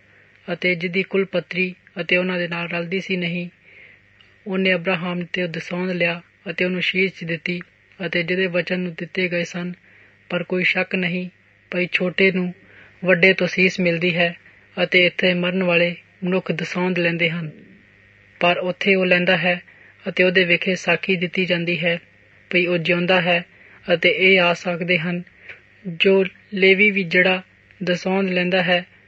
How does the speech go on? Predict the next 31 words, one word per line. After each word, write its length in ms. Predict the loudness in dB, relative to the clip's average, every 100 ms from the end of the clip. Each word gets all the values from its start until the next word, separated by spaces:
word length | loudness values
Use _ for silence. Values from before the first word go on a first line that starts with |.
| _
ਅਬਰਾਹਾਮ 520 | 0 4 4 4 0 0
ਦੇ 120 | 0
ਰਾਹੀਂ 260 | 0 -2
ਦਸੌਂਦ 440 | -2 -4 -4 -2 -2
ਦਿੱਤਾ, 400 | -4 -4 -4 -4 -10 -20 _ -20 -20 _ -2
ਕਿਉਂ 220 | 0 2
ਜੋ 180 | 2 0
ਉਹ 280 | 0 0 0
ਅਜੇ 260 | 2 -2 -4 _ _ -2
ਆਪਣੇ 340 | -2 2 0
ਪਿਓ 260 | 2 2 2
ਦੀ 140 | 0
ਦੇਹ 240 | 2 2
ਵਿੱਚ 180 | 2 -2
ਸੀ। 280 | -4 -4 -4 -8 -20 -10
ਅਤੇ 180 | -2 0
ਜਿਸ 300 | 2 0 0 0
ਵੇਲੇ 240 | 2 0 -4 _ -20 -20 _ 0
ਮਲਕੀਦਿਸਕ 1120 | 2 2 0 -2 -2 -4 0 -2 -2 _ -20 -20 _ _ -4
ਨੂੰ 180 | -2 0
ਆ 100 | 0
ਮਿਲਿਆ, 380 | 2 2 2 -2 -12 _ _
ਸੋ 220 | -8 -4 -2
ਜਦ 240 | -2 -2
ਲੇਵੀ 420 | 0 0 0 -4 -8 _ _ _ _
ਵੀ 200 | -4 -2
ਜਾਜਕ 440 | 0 0 2 2 2
ਆਈ 220 | 0 -2 -10 -20 _ -8
ਅਤੇ 220 | -2 0
ਜਿਹਦੇ 300 | 2 2 2
ਨਾਲ 220 | 2 -4